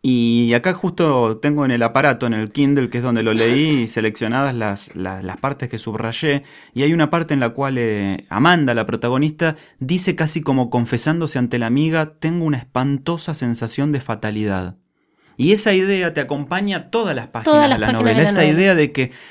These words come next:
Speaker 1: está bien, pasaron cosas muy malas ya, pero lo peor todavía
Speaker 2: Todavía
Speaker 1: está por
Speaker 2: no llegó.
Speaker 1: venir, ¿viste? Y entonces te genera una inquietud. Aparte que el libro es tan cortito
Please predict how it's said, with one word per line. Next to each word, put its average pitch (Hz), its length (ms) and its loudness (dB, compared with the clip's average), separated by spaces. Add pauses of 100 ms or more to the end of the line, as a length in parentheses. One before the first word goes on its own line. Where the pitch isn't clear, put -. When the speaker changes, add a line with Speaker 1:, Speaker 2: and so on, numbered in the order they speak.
(100)
Speaker 1:
está 196 180 0
bien, 156 380 2
pasaron 202 420 2
cosas 196 300 2
muy 208 320 4
malas 127 440 -2
ya, 107 240 -8 (260)
pero 139 260 -2
lo 139 180 4
peor 208 460 6
todavía 156 380 6
Speaker 2:
Todavía 294 260 12
Speaker 1:
está 311 120 10
por 311 60 8
Speaker 2:
no 302 60 6
llegó. 311 300 10
Speaker 1:
venir, 226 340 8
¿viste? 214 360 6
Y 165 40 4
entonces 226 480 4 (280)
te 180 120 4
genera 240 360 6
una 233 200 6
inquietud. 180 600 2
Aparte 220 380 0
que 175 80 -2
el 160 100 0
libro 202 360 0
es 127 100 -10
tan 190 180 -2
cortito 143 600 -2